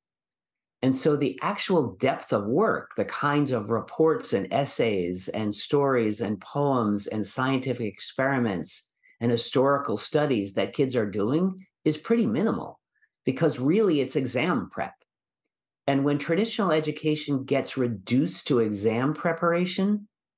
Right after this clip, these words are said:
then it's a very low ceiling for kids, because they're never being challenged to do something deep and powerful in the profession, in the field that they're working in. Project-based learning gives kids the opportunity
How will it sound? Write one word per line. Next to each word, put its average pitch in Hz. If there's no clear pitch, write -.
then 160
it's 196
a 139
very 139
low 117
ceiling 90
for 98
kids, 82
because 123
they're 135
never 135
being 127
challenged 120
to 110
do 117
something 110
deep 113
and 101
powerful 104
in 110
the 104
profession, 95
in 113
the 104
field 85
that 92
they're 95
working 92
in. -
Project-based 180
learning 131
gives 139
kids 127
the 127
opportunity 110